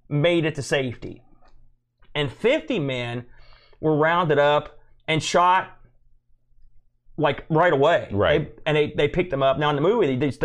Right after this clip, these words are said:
Speaker 1: they unload them off a truck and just blow them away. But from what I read, they shot them in more, like, not all at once,
Speaker 2: Mm.
Speaker 1: but they killed, still killed,
Speaker 2: They,
Speaker 1: like, fifty
Speaker 2: yeah,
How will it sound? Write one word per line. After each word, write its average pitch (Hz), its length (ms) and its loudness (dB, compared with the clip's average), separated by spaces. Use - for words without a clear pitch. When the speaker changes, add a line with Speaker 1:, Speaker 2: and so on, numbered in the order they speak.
Speaker 1:
they 131 220 0
unload 160 360 2
them 156 80 0
off 143 200 2
a 120 40 -8
truck 147 280 0
and 139 80 -2
just 131 200 -4
blow 143 240 4
them 131 80 -4
away. 131 420 0
But - 220 -2
from 156 140 -2
what 156 100 2
I 165 80 2
read, 143 500 2
they 143 260 0
shot 175 280 2
them 143 120 0
in 135 160 -4
more, 160 440 2
like, 131 360 -2
not 160 240 2
all 143 260 4
at 117 60 -6
once, 127 400 -2
Speaker 2:
Mm. 90 160 -2
Speaker 1:
but 143 100 -2
they 139 120 -2
killed, 220 340 0
still - 140 -4
killed, 226 260 0
Speaker 2:
They, 240 40 4
Speaker 1:
like, - 80 0
fifty 131 160 -2
Speaker 2:
yeah, 92 240 2